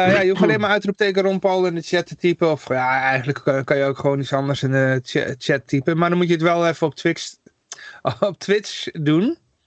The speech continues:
Anders werkt het niet. Of op, eh, Stream Elements kan ook nog. Ja. <clears throat>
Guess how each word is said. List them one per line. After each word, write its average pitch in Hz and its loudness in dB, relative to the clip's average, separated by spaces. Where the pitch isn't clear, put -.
Anders 120 -2
werkt 131 0
het 123 -4
niet. 127 -4
Of 135 -4
op, 151 -2
eh, 160 2
Stream 156 0
Elements 117 -2
kan 117 -6
ook 101 -2
nog. 104 -8
Ja. - -2
<clears throat> 143 0